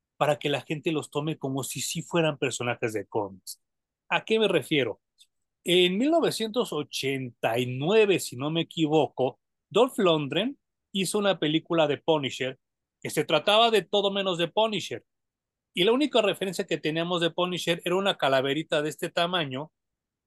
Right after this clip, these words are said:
y para los que me están oyendo, estoy hablando de una calaverita como de cinco centímetros, Y ese era Punisher. Entonces ya nada más porque trae esa calaverita en el pecho ya era Punisher.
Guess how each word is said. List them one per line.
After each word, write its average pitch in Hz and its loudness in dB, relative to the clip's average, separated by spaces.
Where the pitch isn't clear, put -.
y 135 -6
para 135 0
los 127 -4
que 147 0
me 135 0
están 127 0
oyendo, 156 0
estoy 175 0
hablando 190 2
de 190 -2
una 202 -2
calaverita 139 -2
como 127 -4
de 123 -4
cinco 220 -2
centímetros, 123 -4
Y 165 2
ese 170 4
era 180 2
Punisher. 120 -2
Entonces 190 0
ya 214 4
nada 214 2
más 214 -2
porque 165 0
trae 165 0
esa 165 -6
calaverita 143 -2
en 156 -6
el 127 -6
pecho 175 -4
ya 139 0
era 123 2
Punisher. 107 -4